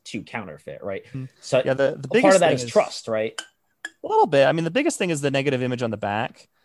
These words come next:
Speaker 2: I don't know if you can see it or not, um, but the back is a negative image of the front. That's the most difficult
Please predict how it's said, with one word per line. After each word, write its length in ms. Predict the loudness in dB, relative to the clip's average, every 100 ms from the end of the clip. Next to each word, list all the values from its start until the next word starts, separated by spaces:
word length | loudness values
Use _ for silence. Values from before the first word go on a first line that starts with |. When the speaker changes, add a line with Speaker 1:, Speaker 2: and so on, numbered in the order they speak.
| _ _ -8
Speaker 2:
I 40 |
don't 80 | -6
know 60 |
if 100 | -6
you 60 | -6
can 140 | -8
see 240 | -10 -6 -2
it 200 | -2 -4
or 160 | -8 -6
not, 420 | -4 -4 -6 -10 _ _ -6
um, 460 | -4 -2 -4 -8
but 140 | -10 -10
the 80 |
back 480 | -2 0 2 0 -2
is 180 | -8 -8
a 60 | -6
negative 440 | -6 -4 -4 -4
image 220 | -6 -6
of 80 | -8
the 80 | -8
front. 480 | -4 0 0 -2 -14 _ _ _ _ _
That's 200 | 0 2
the 120 | 0
most 280 | 0 0 -2
difficult 540 | -4 -4 -2 -2 -4